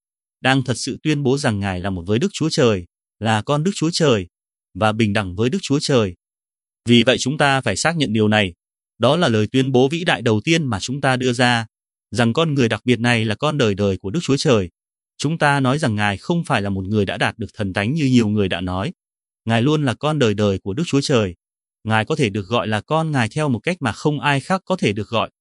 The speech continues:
con độc sanh của Cha. Đó là một thuật ngữ khác được sử dụng để nói về Ngài trong Tân Ước. Con người đã được Đức Chúa Trời tạo dựng,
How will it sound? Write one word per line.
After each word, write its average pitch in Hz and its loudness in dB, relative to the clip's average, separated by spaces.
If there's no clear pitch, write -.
con 120 2
độc 107 -2
sanh 131 -2
của 98 -4
Cha. 123 -2
Đó 110 2
là 170 -2
một 110 -2
thuật - -4
ngữ 127 -2
khác 214 -4
được 135 -4
sử 117 0
dụng 98 -2
để 110 -2
nói 98 -2
về 143 0
Ngài 104 -2
trong 123 -6
Tân 120 0
Ước. 185 -4
Con 127 2
người 123 4
đã 113 -2
được 135 -4
Đức 170 -2
Chúa 156 -2
Trời 127 2
tạo 104 -4
dựng, 127 0